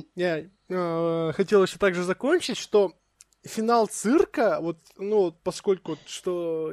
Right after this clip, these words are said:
я вот смотрел, для меня является одним из самых сильных за всю историю кинематографа. Я, конечно, возможно, не смо-, ну,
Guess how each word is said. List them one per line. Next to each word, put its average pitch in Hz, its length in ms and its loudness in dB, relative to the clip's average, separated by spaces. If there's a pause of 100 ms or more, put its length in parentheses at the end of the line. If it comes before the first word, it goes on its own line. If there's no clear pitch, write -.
я 180 140 0
вот 175 140 -2
смотрел, 247 320 -2
для 185 120 -6
меня 180 220 2
является 202 640 2
одним 190 400 0
из 180 80 -6
самых 175 460 -2
сильных 220 580 -2
за - 100 -8
всю 226 220 -6
историю 202 280 -2
кинематографа. 185 520 -4
Я, 220 140 0
конечно, 226 380 -2
возможно, 170 440 -2
не 165 140 -4
смо-, 175 200 -8
ну, 214 280 -8